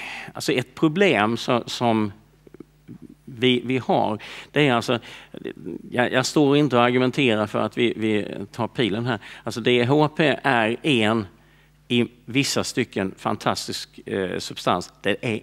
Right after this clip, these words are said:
en. Det är en, och den kan vi hålla koll på. Men tittar vi på diisononyleftalat så, så ser ni den här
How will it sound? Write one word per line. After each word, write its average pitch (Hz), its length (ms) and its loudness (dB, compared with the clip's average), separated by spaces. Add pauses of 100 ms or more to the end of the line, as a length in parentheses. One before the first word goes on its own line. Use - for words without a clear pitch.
en. 117 520 6 (2000)
Det - 180 -2
är 135 300 2
en, 101 280 2 (100)
och 113 120 -2
den 127 280 4
kan 120 180 4
vi 107 60 2
hålla 113 220 4
koll 131 320 4
på. 90 280 -4 (520)
Men 107 460 4 (540)
tittar 143 280 2
vi 123 140 4
på - 140 -4
diisononyleftalat 127 2000 2 (280)
så, - 320 0
så - 160 -4
ser 139 240 2
ni 117 120 2
den 120 180 -2
här 123 380 0